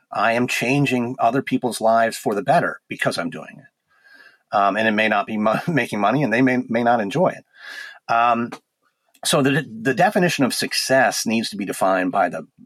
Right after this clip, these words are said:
by the, the podcaster. Um, but I will tell you, f-, for me, uh, uh,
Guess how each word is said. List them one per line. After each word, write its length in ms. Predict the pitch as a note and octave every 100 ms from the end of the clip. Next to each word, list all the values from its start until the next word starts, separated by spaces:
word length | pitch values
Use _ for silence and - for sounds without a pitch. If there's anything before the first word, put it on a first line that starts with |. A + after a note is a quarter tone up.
| -
by 160 | G#2
the, 140 | E2 - _ -
the 80 |
podcaster. 720 | - - D3+ - D#2 - - B2+ _ _ _ _ _ _ _ -
Um, 480 | A2 G#2+ G#2+ G#2 G#2+
but 180 | C3
I 100 | G#2+
will 120 | A2+ A#2
tell 160 | C3+
you, 80 | A2
f-, 240 | - - - _ _
for 220 | A#2+ A2
me, 500 | G2+ C3+ F#3+ B2+ B2
uh, 600 | - B2+ G#2 G#2+ G2+ G2 - -
uh, 540 | - G#2 G2+ F#2+ F#2+